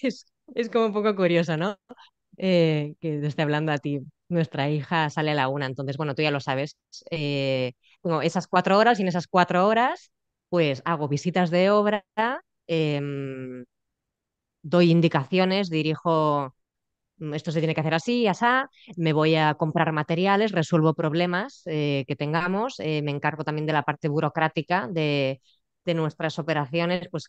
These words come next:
mm, registro, notaría, alta de suministros, etcétera, etcétera, mm, impuestos, bueno, todo esto.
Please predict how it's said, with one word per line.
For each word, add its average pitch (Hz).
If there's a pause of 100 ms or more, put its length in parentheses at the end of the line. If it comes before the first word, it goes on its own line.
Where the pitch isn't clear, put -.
(140)
mm, 156
registro, 170
notaría, 180
alta 170
de 160
suministros, 202 (120)
etcétera, 160 (120)
etcétera, 220
mm, 151
impuestos, 202
bueno, 151 (460)
todo 175
esto. 214